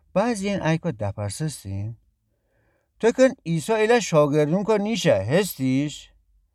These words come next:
پتروس هاشا جشا واتش، نه، نیمه. ایله یالا کوهنی پاسریون که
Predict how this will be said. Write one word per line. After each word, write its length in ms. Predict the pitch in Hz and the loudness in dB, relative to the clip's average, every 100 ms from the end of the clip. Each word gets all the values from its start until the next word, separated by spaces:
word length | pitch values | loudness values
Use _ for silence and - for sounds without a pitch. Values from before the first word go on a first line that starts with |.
| _ _ _ _ _ _ - | _ _ _ _ _ _ -12
پتروس 420 | 185 - 240 - | -12 -8 -10 -10
هاشا 420 | 147 165 165 196 | -6 -6 -4 -6
جشا 440 | 156 143 127 110 | -4 -6 -4 -4
واتش، 580 | 101 139 - 104 101 - _ _ _ | -4 -6 -6 -6 -6 -10 _ _ _
نه، 400 | 151 202 190 156 _ _ | 2 6 4 2 _ _
نیمه. 500 | 156 214 233 156 104 - _ _ _ _ _ _ _ _ _ _ _ _ _ _ _ - | -2 2 4 2 0 -10 _ _ _ _ _ _ _ _ _ _ _ _ _ _ _ -10
ایله 200 | 226 240 | -2 0
یالا 380 | 196 143 143 | 0 0 -2
کوهنی 480 | - - 143 156 202 | -4 -6 -2 0 -2
پاسریون 680 | 196 123 120 - 123 131 156 | -4 -6 -4 0 2 2 0
که 320 | 127 90 85 | -2 -6 -6